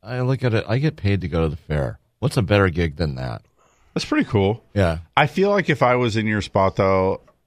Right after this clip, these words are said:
Speaker 2: I'd be a little bit sort of, like, whiny about the heat if it's really hot.
Speaker 1: Oh, it can be
Speaker 2: 'Cause
Speaker 1: hot.
Speaker 2: if you're hot all those days in a row,
Speaker 1: Mm-hmm.
Speaker 2: eh.
Speaker 1: Well, they gave me preference. They gave me preference on it. They gave me preference on
Speaker 2: Took
Speaker 1: it.
Speaker 2: all
Speaker 1: They're
Speaker 2: those
Speaker 1: like,
Speaker 2: evening
Speaker 1: "Yeah,
Speaker 2: shifts.
Speaker 1: do you wanna do the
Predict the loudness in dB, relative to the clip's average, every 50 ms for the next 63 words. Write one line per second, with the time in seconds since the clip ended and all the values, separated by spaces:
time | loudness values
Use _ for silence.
0 | _ _ _ _ _ _ _ _ _ _ _ _ -4 -2 -2 0 0 0 0 0
1 | 0 0 0 0 0 0 -2 0 0 0 0 0 -2 -6 -10 -18 -20 -12 -8 -4
2 | -4 -2 -2 -4 -2 -2 0 2 2 0 0 0 -2 -2 -2 -2 -2 -2 -2 -2
3 | -2 -4 -4 -4 -4 -6 -6 -6 -8 -10 -10 -8 -8 -8 -8 -10 -12 -10 -8 -6
4 | -4 -4 -4 -6 -4 -4 -4 -2 -2 -2 -4 -4 -6 -6 -4 -4 -6 -6 -8 -10
5 | -12 -14 -14 -16 -18 -20 -20 -10 -4 -2 -2 -2 -2 -2 0 0 0 0 0 -2
6 | 0 2 2 4 2 2 0 -4 -8 -8 -4 -2 0 0 0 0 0 0 -2 -2
7 | -2 -2 -2 0 0 0 -2 -2 -4 -4 -4 -4 -4 -2 -2 -2 -2 -2 -4 -4
8 | -6 -8 -14 -20 -20 -20 -20 -20 -20 _ _ _ _ _ _ _ _ _ _ _
9 | _ _ _ 0 0 0 2 2 2 2 4 2 2 0 0 0 0 0 2 0
10 | 0 0 -2 -4 -4 -2 2 4 4 4 4 4 2 0 0 2 2 2 2 2
11 | 2 2 2 2 2 0 2 2 4 4 4 4 2 0 0 0 0 -2 -2 0
12 | 0 0 0 0 -2 -4 -6 -8 -10 -8 -8 -8 -8 -8 -10 -8 -4 -4 -4 -4
13 | -4 -6 -10 -8 -6 -6 -4 -2 -2 0 2 2 4 4 4 4 4 2 0 0
14 | 0 0 0 0 -2 -2 0 2 2 4 4 4 2 2 0 -2 0 -2 -2 -2
15 | -4 -4 -4 -2 -2 -2 -2 -2